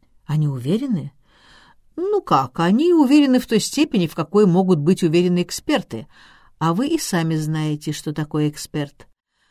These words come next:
«Ох, и всё же они уверены».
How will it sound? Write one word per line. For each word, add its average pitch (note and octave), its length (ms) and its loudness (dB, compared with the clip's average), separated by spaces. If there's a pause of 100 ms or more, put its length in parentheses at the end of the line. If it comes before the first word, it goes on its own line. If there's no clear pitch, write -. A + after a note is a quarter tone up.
(680)
«Ох, - 460 0
и F#3 100 -6
всё D4 340 -2
же G3 140 -2
они D#3+ 320 0
уверены». B2 580 -6